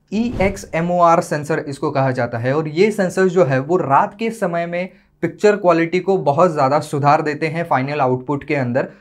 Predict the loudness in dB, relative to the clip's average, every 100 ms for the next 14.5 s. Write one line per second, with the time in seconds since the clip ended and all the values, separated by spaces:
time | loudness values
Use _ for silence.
0 | _ 0 0 0 -6 -8 -2 0 2 4
1 | 4 4 4 2 0 0 0 -2 -2 0
2 | 0 0 0 0 2 2 0 -2 -2 0
3 | 2 4 4 4 2 0 -4 -6 -4 -4
4 | 0 0 2 4 4 4 2 2 2 0
5 | 0 -2 2 0 0 -2 -2 -4 -4 -2
6 | 2 0 0 -4 -4 -4 -6 -2 0 0
7 | -2 -2 -2 -2 -2 -4 -4 -4 0 -2
8 | -2 _ _ _ 2 2 0 0 4 4
9 | 4 0 0 -2 -2 0 2 2 0 2
10 | 0 0 -4 -6 -6 -4 -4 -2 0 2
11 | 4 4 2 -2 -4 -2 -2 0 0 0
12 | -2 -4 -4 -6 -6 -2 2 2 2 -6
13 | -6 -4 -4 -4 -2 -4 0 -2 0 0
14 | 0 -2 -6 -6